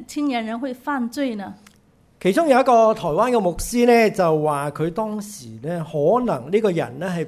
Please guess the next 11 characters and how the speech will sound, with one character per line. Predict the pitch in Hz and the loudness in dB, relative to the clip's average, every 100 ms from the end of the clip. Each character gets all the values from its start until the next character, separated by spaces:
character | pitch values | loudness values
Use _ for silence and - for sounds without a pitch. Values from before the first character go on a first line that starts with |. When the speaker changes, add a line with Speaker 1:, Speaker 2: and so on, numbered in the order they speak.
| 165 | -4
Speaker 2:
被 | 143 135 | -4 -4
鬼 | - 131 131 | -8 -10 -10
附。 | 156 - 131 104 92 _ _ _ | -12 -14 -16 -16 -20 _ _ _
Speaker 1:
呃， | - 202 202 208 - | -10 -6 -6 -10 -12
當 | - 330 | -4 -4
中 | 339 349 | -2 -4
有 | 254 | -2
一 | 214 | -2
個 | 302 | -2
牧 | 311 285 | 0 -2
師， | - 320 302 302 | -4 -6 -4 -2